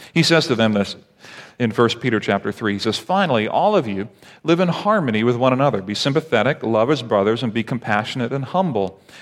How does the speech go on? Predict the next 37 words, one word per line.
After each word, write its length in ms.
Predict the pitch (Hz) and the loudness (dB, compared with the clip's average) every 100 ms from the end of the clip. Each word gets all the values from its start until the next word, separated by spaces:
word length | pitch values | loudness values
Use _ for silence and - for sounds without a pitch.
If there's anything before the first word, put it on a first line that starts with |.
| - | -4
Then 120 | 156 214 | 0 2
he 60 | |
says, 240 | 180 143 131 | 2 0 2
"Do 100 | 156 | 2
not 240 | 160 165 | 2 2
repay 380 | 165 - 147 143 | 0 2 2 2
evil 320 | 123 127 139 | 0 2 2
with 140 | 156 | 2
evil 280 | 107 104 113 | 0 -2 2
or 160 | 117 110 | 2 2
insult 380 | 110 - 113 117 | 0 2 0 2
with 120 | 131 | -2
insult, 460 | 165 160 101 104 | -2 0 0 2
but 160 | 110 107 - - | 2 0 -2 -4
with 160 | 131 120 | -4 0
blessing, 480 | 147 202 - 117 117 | 0 2 2 0 0
because 300 | 120 131 127 | 2 2 2
to 120 | 131 | 0
this 240 | 131 131 | 0 0
you 140 | 131 143 | 0 -2
are 60 | |
called, 380 | 143 - 107 104 | -2 0 0 0
so 100 | 113 | -2
that 100 | 110 | -2
you 160 | 117 131 | -2 -2
may 240 | 120 120 | 0 0
inherit 480 | 120 104 95 95 98 | -2 -2 -2 0 0
a 80 | 113 | -2
blessing." 520 | 131 151 156 107 95 - - - | 0 0 0 -4 -4 -12 -18 -4
And 140 | 120 | 0
then 140 | 151 233 | 2 2
he 100 | 202 | 2
says 300 | - 151 117 | 2 2 4
this, 340 | 101 104 - - _ _ _ _ - _ _ - _ | 2 2 -4 -12 _ _ _ _ -20 _ _ -20 _
"For 480 | - 202 120 117 139 - - - - | 0 2 4 4 0 -10 -20 -18 -2
whoever 500 | 139 127 190 233 208 | 2 4 2 2 2
would," 540 | 147 107 104 147 | 4 4 4 2